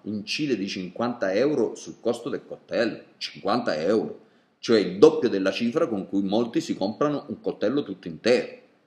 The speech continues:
Nei ristoranti vedo coltelli a venticinque euro, qua cinquanta euro sono solo in mano. E tu me lo rovini. Poi come lo cambi? E se vi faccio vedere il mio Usuba, il manico,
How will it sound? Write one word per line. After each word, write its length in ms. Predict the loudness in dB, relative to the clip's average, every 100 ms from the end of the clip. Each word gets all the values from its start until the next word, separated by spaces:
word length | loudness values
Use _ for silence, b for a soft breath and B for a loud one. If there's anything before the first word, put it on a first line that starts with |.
| _
Nei 400 | -14 -12 -8 -4
ristoranti 440 | -4 0 0 0 -2
vedo 180 | -2 -2
coltelli 380 | -4 -2 -2
a 40 | -4
venticinque 680 | -4 -4 -4 -6 0 2 4
euro, 260 | 2 2
qua 140 | 0 -2
cinquanta 520 | -4 -2 0 2 4
euro 220 | 2 0
sono 180 | -4 -4
solo 220 | -2 -2
in 80 | -4
mano. 300 | -6 -6 -10 -20 _ _ _
E 80 | -4
tu 100 | 0
me 80 | 4
lo 100 | 4
rovini. 540 | 4 2 0 -4 -12 -20 _ _ _ _ _ _ _ _ _ _ _ _ _ _ _ _ _ _ _ _ _ _
Poi 120 | -2
come 140 | 0
lo 80 | -2
cambi? 400 | -4 -6 -8 -16 -20 _ _ _ _ _ -20 -20 -16 -16 -18 _ _ _ _ _ _ _ -12
E 80 |
se 140 | -4 -2
vi 100 | 0
faccio 220 | 2 4
vedere 180 | 4 4
il 60 |
mio 160 | 4 2
Usuba, 460 | 2 2 0 -2 -14 b b b _ -10
il 100 | -2
manico, 520 | 0 0 -4 -8